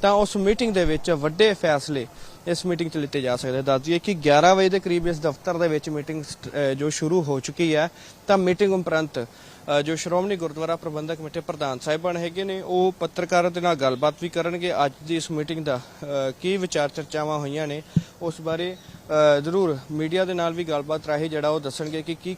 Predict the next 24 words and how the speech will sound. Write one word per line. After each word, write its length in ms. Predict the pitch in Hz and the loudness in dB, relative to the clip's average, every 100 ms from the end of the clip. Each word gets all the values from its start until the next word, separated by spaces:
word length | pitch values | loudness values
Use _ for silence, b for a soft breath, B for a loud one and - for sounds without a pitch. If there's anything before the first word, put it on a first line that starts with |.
| - | -8
ਕੀ, 200 | 190 190 | -8 -6
ਅ, 480 | - - - 165 | -10 -14 -6 -2
ਜੋ 200 | 160 170 139 | 0 -2 -2
ਆਉਣ 200 | 147 147 | 0 0
ਵਾਲੇ 180 | 156 | -2
ਦਿਨਾਂ 260 | 151 156 165 | -2 -2 -2
ਦੇ 60 | 160 | -2
ਵਿੱਚ 300 | 131 - 135 B B - | -4 -4 -4 B B -8
ਪ੍ਰਬੰਧ 380 | 143 143 165 | -4 -2 -2
ਜਿਹੜੇ 280 | 175 165 156 | -2 -2 -2
ਨੇ 80 | 160 | -2
ਉਹ 100 | 165 | -4
ਕੀਤੇ 280 | - 143 151 | -4 -4 -2
ਜਾ 140 | 147 | 0
ਸਕਦੇ 320 | 143 147 151 | 0 -4 -4
ਨੇ, 100 | 165 | -4
ਕਿਉਂਕਿ 300 | 156 151 - | -4 -6 -4
ਸ਼ਤਾਬਦੀਆਂ 680 | 165 - 147 139 143 160 185 | -6 -2 0 0 0 -2 -2
ਵੱਡੇ 220 | 147 135 | -2 -4
ਪੱਧਰ 260 | 147 151 143 | -6 -6 -8
'ਤੇ 120 | 151 | -8
ਮਨਾਈਆਂ 300 | 165 151 147 | -6 -6 -6
ਜਾਣੀਆਂ 360 | 147 151 160 | -4 -6 -4
ਨੇ। 100 | 160 | -6